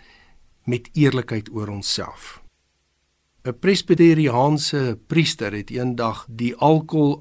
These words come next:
anonieme groep se vergadering bygewoon en almal moes hulle voorstel met die erkenning, "Ek is Piet of Koos of wie ook al en ek is 'n alkoholus." Daardie erkenning van wie hy is, was reeds die eerste stap na genesing.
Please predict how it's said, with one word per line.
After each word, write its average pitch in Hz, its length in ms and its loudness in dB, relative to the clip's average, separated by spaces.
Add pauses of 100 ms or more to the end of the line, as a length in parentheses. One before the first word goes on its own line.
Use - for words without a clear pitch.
anonieme 123 560 0
groep 123 380 -4
se - 300 -4
vergadering 117 760 -2
bygewoon 95 720 -8
en 104 160 -10
almal 202 480 4
moes 160 240 2
hulle 151 120 0
voorstel 143 640 -2
met 117 200 -2
die 113 120 -4
erkenning, 117 640 -4 (880)
"Ek 185 200 -2
is 180 160 0
Piet 180 200 0
of 156 160 0
Koos 170 320 4
of 117 120 0
wie 160 180 0
ook 147 240 0
al 127 260 0 (120)
en 113 100 -4
ek 127 180 0
is 123 140 0
'n 117 40 -2
alkoholus." 107 840 -8 (960)
Daardie 180 400 0
erkenning 139 720 0
van 107 240 -6 (120)
wie 120 220 -2
hy 104 240 -4
is, - 560 -6 (880)
was 123 220 0
reeds 135 420 4
die 123 120 -8
eerste 117 320 -2
stap - 400 -6
na 95 80 -8
genesing. 90 640 -10